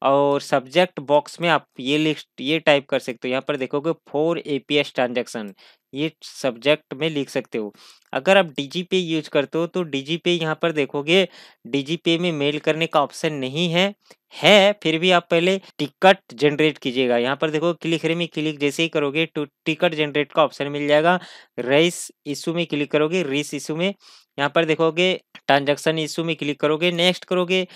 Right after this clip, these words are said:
फिर यहाँ देखोगे, अ, किस तरह का इशू है, कैश विड्रॉल के लेके या पे आउट। तो हम कैश विड्रॉल सेलेक्ट करते हैं, नेक्स्ट करते हैं। यहाँ पर देखोगे नंबर मांगा जाएगा, तो नंबर डालोगे, जो नंबर है आपको वो सिलेक्ट करोगे, नेक्स्ट करोगे,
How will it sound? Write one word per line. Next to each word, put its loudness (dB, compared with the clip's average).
फिर -2
यहाँ 6
देखोगे, 0
अ, -4
किस -4
तरह 2
का 4
इशू -4
है, 2
कैश 6
विड्रॉल 0
के 0
लेके 2
या 6
पे 2
आउट। 2
तो -2
हम -6
कैश 2
विड्रॉल -2
सेलेक्ट -2
करते -2
हैं, -4
नेक्स्ट -2
करते -2
हैं। 2
यहाँ 0
पर 0
देखोगे -2
नंबर 2
मांगा 2
जाएगा, 4
तो -4
नंबर 0
डालोगे, 2
जो -2
नंबर 0
है 2
आपको -2
वो -2
सिलेक्ट -2
करोगे, -2
नेक्स्ट -6
करोगे, -4